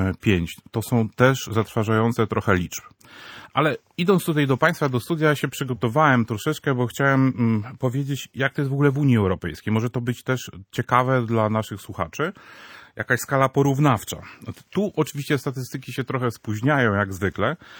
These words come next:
ale w, w roku dwa tysiące dwudziestym wypadkom śmiertelnym na terenie Unii uległo, e, trzy tysiące trzystu pięćdziesięciu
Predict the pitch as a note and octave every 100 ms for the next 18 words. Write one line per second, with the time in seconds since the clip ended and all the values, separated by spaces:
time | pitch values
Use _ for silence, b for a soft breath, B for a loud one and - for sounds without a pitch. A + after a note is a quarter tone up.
0 | B B B - A#2 A#2+ B2 A2+ D3 E3
1 | C#3 A2+ C3 C3+ C3 C3 B2+ A2 G#2+ G#2
2 | F#2+ D#2 - A2 D3+ - F#2+ A2 G#2 C#3+
3 | - D3 - A#2+ A2+ - C#3+ C#3+ B2+ A#2
4 | A#2+ A#2+ B2 B2 - G#2+ F#2+ F2 A2 F3+
5 | B B B B - A#2+ C#3 C3+ C3+ B2
6 | A2+ - - A2+ G#2 - F3+ E3+ D3+ C#3
7 | D3 - C3+ - - D3+ - D3 - B2
8 | G#2+ - A#2 A2+ A#2